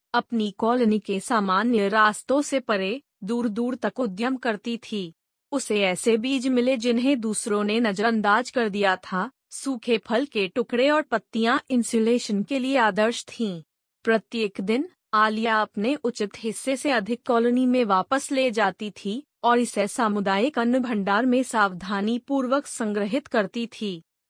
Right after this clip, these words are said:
उसके समर्पण को कुछ लोगों ने नोट किया, जिन्होंने उसके प्रयासों को अत्यधिक मानते हुए आलस्य से उपहास किया। "इतने सारे काम के साथ धूप वाले दिन क्यों बर्बाद करें?" उन्होंने डांटा।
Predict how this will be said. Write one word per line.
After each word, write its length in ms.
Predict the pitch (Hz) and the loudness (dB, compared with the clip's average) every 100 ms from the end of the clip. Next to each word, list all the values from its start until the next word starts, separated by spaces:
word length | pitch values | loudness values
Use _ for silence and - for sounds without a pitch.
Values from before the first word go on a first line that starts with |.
| - | -8
उसके 360 | 247 - - 415 | -6 -4 -2 -2
समर्पण 640 | - 226 220 202 254 247 | 0 0 0 -2 -2 -2
को 240 | 233 208 190 | -2 -4 -2
कुछ 280 | 247 - | -4 -2
लोगों 360 | 233 220 202 220 | 2 2 4 0
ने 120 | 240 | 2
नोट 280 | 233 226 247 | 2 2 0
किया, 380 | - 190 180 254 _ - | -4 -4 -4 -6 _ -4
जिन्होंने 520 | 226 233 233 226 240 | 2 2 2 0 0
उसके 320 | 247 - 208 | -2 -2 -2
प्रयासों 580 | 208 226 202 190 - 240 | 0 2 2 0 -2 -6
को 140 | 247 | 0
अत्यधिक 540 | 240 233 - 202 262 254 | 2 2 0 -2 0 0
मानते 400 | 214 196 196 269 | 2 2 0 -2
हुए 240 | 247 269 | 0 2
आलस्य 540 | 262 208 202 202 - 254 | 2 2 0 -2 -4 -4
से 180 | 294 | -2
उपहास 520 | 269 - - 214 247 - | -4 -4 -2 0 0 -2
किया। 400 | 220 185 165 165 _ _ _ 254 | -2 -2 -2 -6 _ _ _ -6
"इतने 300 | 233 233 208 | -2 0 0
सारे 360 | 247 214 226 | 2 2 2
काम 320 | 269 269 254 262 | 0 0 2 0
के 160 | 294 | -2
साथ 380 | - 233 - 240 | -2 0 0 -2
धूप 400 | 196 214 262 - | -4 -2 -2 -2
वाले 380 | 254 247 247 254 | 2 4 4 2
दिन 240 | 226 247 | 2 0
क्यों 300 | 233 226 220 | 0 -2 0
बर्बाद 460 | 214 202 190 214 240 | 0 2 2 0 0
करें?" 360 | 247 247 339 440 _ _ _ | -2 -2 -4 -8 _ _ _
उन्होंने 500 | 269 247 240 226 240 | -2 0 2 0 0
डांटा। 520 | 226 196 175 180 160 | 0 0 0 -2 -4